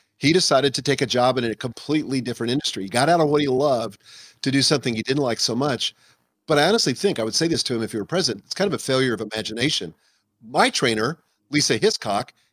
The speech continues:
at more than a body dot com, she's been doing virtual training for her clients for years. So I never see her face to face. I only see her on Zoom. And she meets with me once a month.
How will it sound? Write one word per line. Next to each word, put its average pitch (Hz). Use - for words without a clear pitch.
at 123
more 135
than 131
a 110
body 123
dot 107
com, 156
she's 202
been 175
doing 131
virtual 113
training 135
for 117
her 165
clients 110
for 139
years. 165
So 180
I 220
never 240
see 127
her 101
face 104
to 95
face. 90
I 139
only 247
see -
her 110
on 98
Zoom. 92
And 139
she 165
meets 170
with 147
me 120
once 120
a 202
month. 143